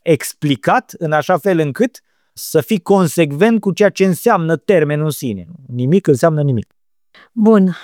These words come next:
Speaker 2: dacă acest univers al nostru există, în mod evident, este el necesar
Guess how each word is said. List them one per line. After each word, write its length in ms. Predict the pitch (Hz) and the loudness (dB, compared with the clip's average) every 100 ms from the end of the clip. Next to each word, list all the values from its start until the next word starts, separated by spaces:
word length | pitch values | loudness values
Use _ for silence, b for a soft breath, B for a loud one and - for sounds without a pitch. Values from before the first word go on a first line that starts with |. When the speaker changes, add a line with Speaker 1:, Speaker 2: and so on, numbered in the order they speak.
| 226 | -6
Speaker 2:
dacă 600 | 226 220 202 - 202 196 196 202 185 | 0 0 0 0 0 2 2 0 -4
acest 360 | - 214 277 - | -8 -6 -4 0
univers 480 | 262 233 220 220 | 4 4 4 2
al 140 | 208 196 | 2 2
nostru 320 | 214 214 202 | 2 0 0
există, 880 | 196 185 220 214 - 175 165 190 202 | 0 2 2 0 -2 -8 -4 -4 -2
în 100 | 202 | 0
mod 200 | 214 202 | 2 2
evident, 720 | 208 190 202 185 208 233 220 214 202 196 190 _ | 2 0 0 2 2 4 2 0 0 0 -4 _
este 460 | 233 220 240 - | -2 0 0 0
el 180 | 214 214 | 0 2
necesar 840 | 208 202 202 190 175 - 175 214 | 4 2 0 -6 -6 -8 -2 0